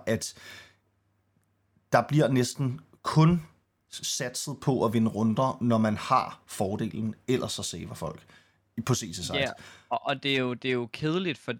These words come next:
Speaker 2: men det er jo samtidig, så er vi jo enige om, at det er ikke fordi, vi sidder og blamer de hold, der gør det for at gøre det, fordi det er det smarte play ofte, og det var også det, Jame var oppe, han var oppe til et interview, øh, på, på desken, efter han vandt en kamp, jeg kan ikke huske, hvornår det var, og sige, "Jamen, det virker jo."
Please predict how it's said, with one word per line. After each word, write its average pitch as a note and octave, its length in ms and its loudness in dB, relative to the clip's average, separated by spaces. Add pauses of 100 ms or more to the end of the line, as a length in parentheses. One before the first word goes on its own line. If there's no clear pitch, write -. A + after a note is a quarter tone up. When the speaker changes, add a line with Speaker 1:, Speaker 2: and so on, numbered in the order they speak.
(140)
Speaker 2:
men B2 240 -2
det B2 100 -2
er A#2+ 40 2
jo A#2 140 -2
samtidig, C#3 480 -6
så C3+ 60 -6
er B2+ 40 -4
vi C3 100 -2
jo B2 100 2
enige C3 300 0
om, A#2 220 -2
at A2+ 180 -2 (180)
det B2 120 -4
er A2+ 60 -6
ikke C#3+ 160 -4
fordi, C#3+ 160 -8
vi A#2+ 80 -6
sidder A#2+ 220 -2
og G#2+ 40 -4
blamer C#3+ 420 -2
de B2 200 -8
hold, B2 220 -4
der G#2 80 -2 (120)
gør C#3 160 0
det C3+ 180 -8
for A2 180 -6
at G#2 120 -12
gøre A#2+ 300 0
det, C3 160 -10 (420)
fordi B2 220 -4
det A2+ 120 -4
er A2 40 -4
det A2 120 -6
smarte B2 360 -4
play C#3 460 -4 (260)
ofte, A2+ 440 -6 (320)
og B2+ 100 -8
det B2+ 80 0
var B2 40 2
også B2 160 -4
det, C3 160 -6
Jame C3+ 180 -2
var C3+ 80 0
oppe, A2 300 -2
han A#2 160 -6
var A#2 60 2
oppe A2 140 -2
til A2+ 100 -8
et A2 40 -6
interview, A#2 520 -6 (180)
øh, G#2+ 280 -4
på, - 100 -20 (100)
på B2+ 60 -8
desken, B2+ 320 -6
efter A#2 180 -10
han G#2+ 320 -6
vandt A2 160 -4
en G#2+ 100 -12
kamp, G#2+ 220 -2
jeg G#2 80 -8
kan A2 60 -10
ikke G#2+ 60 -6
huske, G#2+ 140 -10
hvornår G#2+ 180 -8
det G#2 80 -8
var, A2+ 220 -2 (240)
og A#2+ 120 -12
sige, B2 220 -6
"Jamen, A2+ 260 -2
det G#2+ 160 -6
virker C#3 260 -4
jo." G2+ 200 -8